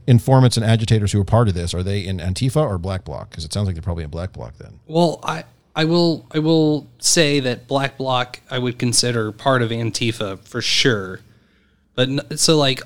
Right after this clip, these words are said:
Speaker 2: all black bloc is Antifa, but not all Antifa is black bloc. 'Cause a lot of Antifa is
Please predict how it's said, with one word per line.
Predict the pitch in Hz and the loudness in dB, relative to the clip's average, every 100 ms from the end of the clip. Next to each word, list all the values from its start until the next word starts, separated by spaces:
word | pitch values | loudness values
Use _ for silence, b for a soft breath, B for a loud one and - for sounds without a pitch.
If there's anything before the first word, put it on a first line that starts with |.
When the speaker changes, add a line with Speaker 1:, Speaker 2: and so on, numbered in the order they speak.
| - | -6
Speaker 2:
all | 160 160 160 151 | 0 2 2 2
black | 139 131 - | 2 0 2
bloc | 131 120 | 0 2
is | 120 | 0
Antifa, | 117 117 113 127 110 113 | 0 0 0 0 0 -2
but | 117 | -2
not | 117 113 - | -2 -2 -4
all | 120 117 | -2 0
Antifa | 113 110 104 117 - 101 | 0 -2 -4 -4 -4 -6
is | 95 | -6
black | - 104 101 | -8 -10 -8
bloc. | 110 92 - - _ _ _ _ _ _ | -10 -12 -18 -20 _ _ _ _ _ _
'Cause | 135 | 2
a | |
lot | 156 262 240 | 4 6 4
of | |
Antifa | 160 160 160 160 180 185 180 | 6 4 2 2 4 2 2
is | 151 139 127 - | -2 0 0 -2